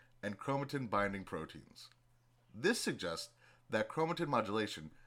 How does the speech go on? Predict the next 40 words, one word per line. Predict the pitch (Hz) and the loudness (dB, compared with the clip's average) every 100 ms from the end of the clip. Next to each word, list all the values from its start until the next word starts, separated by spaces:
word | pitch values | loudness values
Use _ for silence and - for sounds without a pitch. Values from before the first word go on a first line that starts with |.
| - | -6
may | - 196 | 2 2
be | 196 | 4
involved | 175 101 90 92 - - - | 2 2 0 0 -6 -18 -10
in | 107 | -2
the | 107 107 | 0 2
oncogenesis | 117 139 143 110 101 98 101 95 - - _ | 2 2 2 0 -2 -2 -6 -8 -10 -18 _
of | 92 - | -8 -2
L | 107 107 | 4 4
M | 101 | 4
S | 95 - | 0 -4
subtypes. | 92 82 - 69 - - - _ _ _ _ _ _ _ _ _ _ - - | -4 -4 -6 -10 -10 -10 -14 _ _ _ _ _ _ _ _ _ _ -20 -20
Quote, | - 117 76 - _ _ _ _ _ _ _ _ _ _ - | 0 0 2 -4 _ _ _ _ _ _ _ _ _ _ 0
"In | 214 | 2
summary, | 226 - 92 87 87 - | 4 4 2 2 -2 -4
we | 110 117 | -4 -2
show | - 110 | 2 2
evidence | - 101 98 101 101 | 4 0 2 0 -2
for | - | -6
differential | 85 123 - 127 120 127 | -4 -4 -2 0 0 -2
D | 104 101 | -2 -2
N | 101 | 0
A | 101 | 0
methylation | 95 92 87 95 95 - | -2 -4 -2 -2 -2 -4
profiles | 80 92 - 82 82 85 | -6 -8 -4 -4 -4 -6
between | 90 - 98 98 | -8 -6 -6 -2
U | 120 123 | 2 4
L | 131 | 4
M | 127 | 4
S | 117 - | 0 -2
and | 87 | -6
S | 90 - | -6 -8
T | - 131 | -8 -6
L | 78 82 78 | -6 -8 -10
M | |
S, | 82 - - - - | -12 -14 -18 -20 -10
suggesting | - 139 160 202 - 180 151 | -8 0 2 2 0 -2 0
that | 87 - | 0 0
differential | 143 139 131 131 143 131 - | -6 -2 -2 -2 -4 -4 -2
epigenetic | 107 120 104 104 98 | -4 -4 -4 -2 -2
profiles | - 101 95 80 71 71 | 0 0 0 -4 -8 -10